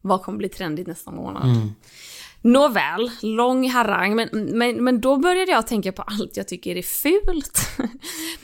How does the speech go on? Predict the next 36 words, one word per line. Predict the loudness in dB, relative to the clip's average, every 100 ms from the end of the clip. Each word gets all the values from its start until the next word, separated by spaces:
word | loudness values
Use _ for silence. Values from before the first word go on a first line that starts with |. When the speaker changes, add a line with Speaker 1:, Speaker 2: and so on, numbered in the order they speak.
| -8
Speaker 1:
<laughs> | -2 0
Och |
det | 0
kanske | 2 2 2
var | 0 2
någon | 0
form | 2 2 2
av | 2 0
Speaker 2:
<laughs> |
Speaker 1:
självbevarelsedrift | 0 -2 0 -2 -4 -4 -4 -2 0 0 0 0 0 0 0 0 0 2
när | 4
jag | 4
satt | 4 0 -2
där | -2 -2
och | -4
tyckte | -4 -4
att | -2
jag | -2 -2
var | -4
så | -2
ful | 0 0 0 -2 0
jämfört | -2 -4 -6
med | -4
de | -4
här | -4
sjuttonåringarna. | -2 0 0 2 2 2 -2 -4 -6 -6
<laughs> | -4 0 0 0 -2
Eh, | -2 -2 -4 -10 -10 -10 -12 -8 0
men | 2
det | 4
finns | 4 4 4
ju |
så | 0
mycket | 0 0 -2
trendiga | 0 0 0 0
grejer, | 0 0 0 -2